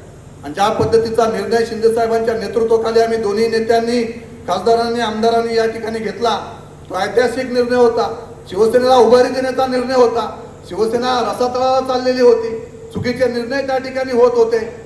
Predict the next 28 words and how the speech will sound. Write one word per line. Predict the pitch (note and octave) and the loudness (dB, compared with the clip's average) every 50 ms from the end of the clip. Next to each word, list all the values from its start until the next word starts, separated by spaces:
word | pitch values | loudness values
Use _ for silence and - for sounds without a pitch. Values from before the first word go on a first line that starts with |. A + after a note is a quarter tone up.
| - - | -14 -12
आणि | E3 F3 E3+ E3 | -10 -8 -6 -4
म्हणून | F3+ G#3+ B3 C4+ C4 C4 | -4 -2 -4 -4 -2 -2
तो | C#4 B3+ | -2 0
घेतलेला | A3+ A#3 A3 A#3 B3+ B3+ C4 B3+ | 2 0 0 0 0 0 0 0
निर्णय | A#3+ A#3 A#3 A3+ A#3+ B3+ A#3+ A#3+ | 0 -2 -4 -4 -4 -4 -4 -2
त्या | B3 A#3+ A#3 | -2 -2 -2
ठिकाणी | A3+ A3+ - A3+ A3 A3+ A3 | -4 -4 -4 -2 -2 -2 -2
होता. | G3 F#3+ - - F#3 E3+ - - - - - - - - - - - - | -4 -6 -8 -6 -6 -6 -6 -8 -12 -16 -18 -20 -20 -20 -20 -20 -10 -6
परंतु | D#3 F3 F#3+ F#3+ A3 A3 | -4 -4 0 2 2 2
आज | G#3 G#3+ A3 | 2 0 0
ज्या | G#3+ G3 G3+ G#3+ G#3+ | 0 0 0 0 0
पद्धतीचं | A3 G#3+ A3 A3+ A3+ A3+ A3+ A3 - A#3 A#3 A3+ A3 - - - - - - - - - - - - - | -2 0 2 2 2 2 -2 2 4 6 6 6 6 2 0 -4 -10 -12 -12 -14 -14 -16 -18 -16 -6 -4
बोलणं | D#3 F3+ F#3+ G#3 G#3+ A#3 | -2 -2 -2 -2 -2 0
आमच्यावर | A3+ A3 G#3+ A3 - A3 G#3+ G#3+ G#3+ G#3+ | 0 -2 -2 -4 -4 -2 -2 -2 -4 -6
सुरू | G3+ F#3+ G#3+ A3+ | -6 -6 -4 -4
केलेलं | A3 A3 G3+ G3+ G3+ F#3 | -2 -4 -4 -4 -4 -6
आहे, | E3+ D3 C3+ - - - - - - - - - - - - - - - - - - - | -6 -6 -6 -8 -12 -16 -18 -20 -20 -20 -20 -20 -20 -20 -20 -20 -20 -20 -20 -20 -10 -8
तटकरे | E3 D#3 - - G#3 G#3+ G#3+ G#3 | -8 -8 -6 -4 -2 0 0 0
साहेबांवर | - G#3 F#3+ G3 G3+ G#3+ G#3+ G#3+ G#3+ G#3+ | 0 -2 -4 -2 -2 -4 -2 -2 -4 -4
बोललो | G3+ F#3+ G3+ G3+ G#3+ G#3+ G#3+ | -4 -4 -4 0 0 0 0
का | G#3+ G#3 G3 - | 0 -2 -4 -4
लगेच | - G#3+ G#3+ G#3 - - - - - - - - - - - - - - - - | -2 -2 -4 -4 -6 -10 -14 -16 -18 -18 -18 -20 -20 -20 -20 -20 -20 -20 -8 -6
गरल | D#3+ F3+ G3+ G3+ G3+ | -6 -4 -4 -4 -6
ओकायला | G3 - - F#3+ F#3 F#3+ - - | -6 -6 -6 -6 -6 -6 -8 -8
सुरुवात | - D3+ E3 E3+ E3+ - E3+ | -6 -4 -2 -2 -2 -4 -6
करतात | D#3+ C#3+ - D#3 C3+ - - | -8 -6 -6 -6 -6 -6 -6
कर्जतचे | D3 - - D3 D3 C#3+ D3+ C3+ | -6 -4 -2 -2 -4 -2 -4 -6
नेते. | B2+ B2 - - B2+ A2 | -6 -8 -8 -8 -10 -12